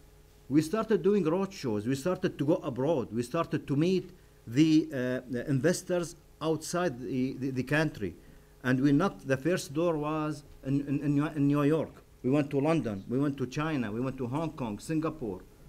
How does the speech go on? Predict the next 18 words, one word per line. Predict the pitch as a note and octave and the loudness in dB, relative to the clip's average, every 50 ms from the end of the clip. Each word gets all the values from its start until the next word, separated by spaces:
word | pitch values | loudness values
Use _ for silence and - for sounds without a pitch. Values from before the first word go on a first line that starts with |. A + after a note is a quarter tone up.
| - - - - | -20 -20 -10 -2
Korea, | - D3+ E3+ F3 D#3 A#2 G2+ F#2 F#2 - - - - | 2 4 4 4 4 2 -2 -4 -8 -12 -18 -12 -6
Taiwan. | - D3 E3 E3+ D#3 B2 G2+ F#2 F2 - - - - - - - - - - - | -2 -2 0 0 0 0 0 -2 -6 -10 -16 -20 -20 -20 -20 -20 -20 -20 -10 -4
And | C3 C3+ C#3 | -2 0 2
the | D#3 E3+ | 2 2
reason | A#3+ C4+ B3 G#3 A#3 A3+ | 4 2 2 0 0 -2
of | G3 E3 | -2 -2
that | F#3+ G#3 G3+ F3+ | -2 -2 -2 0
was | F#3+ F#3 - - | 0 -2 -2 -2
two | - G3+ A#3 G#3 | -2 -2 -2 0
things. | - D3+ A2+ G#2 G2 F#2+ - - - - - - - - - - | 0 0 -2 -2 -2 -6 -10 -18 -20 -20 -20 -20 -20 -6 0 2
First, | G#3 A#3 A#3+ G#3+ - - | 2 2 2 0 -6 -10
we | - E3 | -8 -6
wanted | F#3 A3 G3+ - G3+ F#3 - - | -6 -4 -2 -2 -2 -2 -2 -2
to, | F3+ F3+ F#3 F#3 F3+ F3 - - | -2 0 0 0 -2 -6 -10 -8
we | - D3 D#3 | -6 -4 -4
had | F#3 A3+ - | -4 -4 -6
successful | - - F3+ - - - G#3+ - - G3 D3+ | -6 -6 -6 -6 -6 -8 -10 -8 -6 -8 -8
story. | C3+ - - F#3 F#3 F3 C3 G#2+ F2+ | -8 -8 -4 -2 -2 0 -2 -4 -6